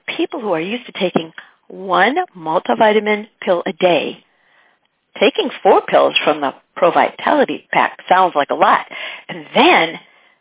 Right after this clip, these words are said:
taking five or six more pills from another pack, well, that might sound like too much. Earlier, we talked about how now one of those twenty-one thousand five hundred people were able to get the recommended daily allowance of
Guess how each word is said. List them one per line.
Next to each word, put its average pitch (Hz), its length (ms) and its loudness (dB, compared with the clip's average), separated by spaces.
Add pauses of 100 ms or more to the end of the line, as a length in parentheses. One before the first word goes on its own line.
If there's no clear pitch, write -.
(140)
taking 202 320 -2
five 247 220 4
or 185 80 4 (180)
six - 300 -2
more 254 280 2
pills 165 360 2
from 170 160 -4
another 240 300 2
pack, 170 300 2 (360)
well, 254 220 6
that 294 220 4
might 339 220 4
sound 220 200 2
like 196 200 2
too 202 160 -2
much. 311 340 2 (760)
Earlier, 226 540 6 (320)
we 233 100 -6
talked 233 280 0
about 202 240 2
how 185 340 2 (640)
now 180 180 4
one 247 320 2
of 349 80 4
those 180 220 4 (180)
twenty-one 226 460 0
thousand 202 320 2
five 196 160 4
hundred 185 300 2
people 185 420 0 (320)
were - 200 0
able 233 380 4
to 196 80 -8
get 190 220 2
the 180 80 0
recommended 170 520 -2
daily 156 300 -4
allowance 151 460 0
of 165 80 -8